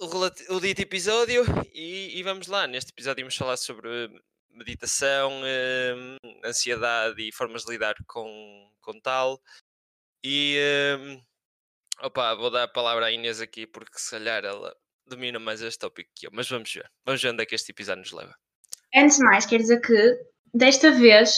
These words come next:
Speaker 2: o tema foi escolhido por mim. É assim, temos de variar um bocado, as ideias são sempre do António e eu estava-me a sentir muito mal comigo mesma, então eu decidi dar esse tema. E eu sempre quis falar de meditação aqui. Não que eu seja assim grande guru, porque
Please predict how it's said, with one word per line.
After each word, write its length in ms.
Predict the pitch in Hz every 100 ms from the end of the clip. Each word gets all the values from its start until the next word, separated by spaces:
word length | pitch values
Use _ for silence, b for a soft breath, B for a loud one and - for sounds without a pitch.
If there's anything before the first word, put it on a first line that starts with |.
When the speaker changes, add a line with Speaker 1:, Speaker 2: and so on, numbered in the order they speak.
| -
Speaker 2:
o 60 | 233
tema 240 | 240 240
foi 80 | 233
escolhido 280 | 233 233 220
por 140 | 220
mim. 260 | 208 190 196 214 -
É 40 | 214
assim, 180 | 208 196
temos 200 | 208 233
de 60 |
variar 220 | 247 262
um 40 | 247
bocado, 380 | 233 208 208 208
as 200 | 208 202
ideias 240 | 220 233
são 100 | 233
sempre 220 | 233 226
do 60 | 226
António 720 | 214 208 190 196 208 208 208 -
e 160 | 233 208
eu 40 |
estava-me 240 | 202 220 233
a 20 |
sentir 200 | 233 247
muito 140 | 262 285
mal 280 | 190 190
comigo 320 | - 269 202 226
mesma, 560 | 202 - 190 196 185 -
então 240 | 262 247
eu 120 | 208 202
decidi 480 | 202 214 202 190 - - -
dar 220 | 233 220
esse 160 | -
tema. 460 | - _ - 640 - - B B B B _ _ -
E 440 | 262 254 254 247 - _
eu 80 | 269
sempre 200 | 311 320
quis 80 | 311
falar 160 | 311 294
de 40 |
meditação 460 | 285 262 240 233 233
aqui. 420 | 226 226 202 202 - _ -
Não 180 | 277
que 80 | 330
eu 60 | 370
seja 240 | 370 330
assim 280 | 302 277 254
grande 300 | 247 240 233
guru, 480 | 214 226 226 180 185
porque 320 | 202 196 -